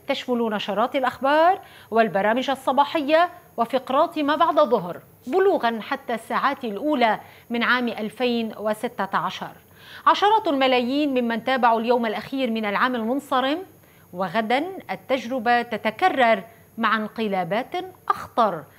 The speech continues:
ستدخل استوديوهات الجديد وتبعثر التقليد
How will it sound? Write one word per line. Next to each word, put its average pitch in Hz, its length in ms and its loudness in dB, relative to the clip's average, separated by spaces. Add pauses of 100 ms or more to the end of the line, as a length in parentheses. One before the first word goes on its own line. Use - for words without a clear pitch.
(180)
ستدخل 415 540 -2
استوديوهات 220 600 -4
الجديد 220 520 -2 (280)
وتبعثر 247 800 0
التقليد 294 600 -4